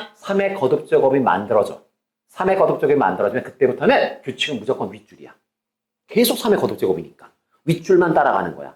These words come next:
내 말 이해할 수 있겠어? 이해 가죠? 오케이. 아랫줄은 뭐야? 앞항이 삼의 거듭제곱이 아닐 때는, 삼의 거듭제곱이 아닐 때는 그냥 등차 수열로 만들어라. 무슨 수열로 만들어라? 등차 수열로 만들어라.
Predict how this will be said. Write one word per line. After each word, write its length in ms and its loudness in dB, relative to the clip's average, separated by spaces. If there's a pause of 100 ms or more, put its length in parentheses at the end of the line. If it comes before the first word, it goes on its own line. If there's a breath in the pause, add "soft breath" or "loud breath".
(120)
내 100 -4
말 120 2
이해할 160 4
수 120 -6
있겠어? 520 -6 (840)
이해 140 2
가죠? 300 -2 (580)
오케이. 380 -4 (100)
아랫줄은 420 2
뭐야? 440 2 (720)
앞항이 640 0
삼의 340 -4
거듭제곱이 560 -2
아닐 380 -6
때는, 460 -4
삼의 260 -6
거듭제곱이 320 -4
아닐 200 -8
때는 160 -8
그냥 180 -12
등차 300 -4
수열로 240 0
만들어라. 380 -8 (100)
무슨 220 -8
수열로 240 0
만들어라? 500 -6 (300)
등차 380 -8
수열로 280 2
만들어라. 400 -4